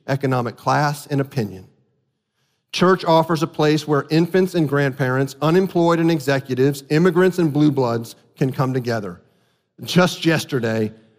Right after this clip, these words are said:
I sat sandwiched between an elderly man hooked up to a puffing oxygen tank and a breastfeeding baby who grunted loudly and contentedly throughout the sermon.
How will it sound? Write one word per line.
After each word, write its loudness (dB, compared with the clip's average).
I 2
sat 0
sandwiched 0
between 0
an 0
elderly 2
man 0
hooked -4
up 0
to -2
a 0
puffing -2
oxygen -4
tank -10
and 0
a -2
breastfeeding 0
baby -2
who -6
grunted -2
loudly 0
and -6
contentedly -6
throughout -4
the -8
sermon. -14